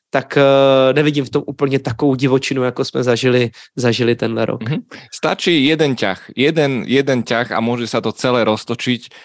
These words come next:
Speaker 2: vo veľkom. Ja dávam do pozornosti dôležitú myšlienku, komu by napadlo pred štartom minulej sezóny, že v podstate skončia Vettel, Ricciardo a Mick Schumacher.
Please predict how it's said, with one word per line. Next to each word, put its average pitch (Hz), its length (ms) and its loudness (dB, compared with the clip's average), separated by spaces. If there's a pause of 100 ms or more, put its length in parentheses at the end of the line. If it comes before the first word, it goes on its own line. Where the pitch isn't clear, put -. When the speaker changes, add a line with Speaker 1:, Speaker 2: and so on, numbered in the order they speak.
(180)
Speaker 2:
vo 117 160 0
veľkom. 139 480 0 (320)
Ja 127 160 0
dávam 185 240 0
do 165 160 0
pozornosti 170 720 -2
dôležitú 131 800 0
myšlienku, 117 640 -4
komu 185 320 2
by 143 80 2
napadlo 117 800 -2
pred 117 160 -4
štartom 123 400 -4
minulej 135 400 0
sezóny, 113 560 0 (400)
že 110 480 0 (160)
v - 320 -18
podstate 139 400 -2
skončia 151 720 0 (160)
Vettel, 123 480 -2
Ricciardo 113 640 -2
a 107 80 2
Mick 143 240 -2
Schumacher. 143 560 -2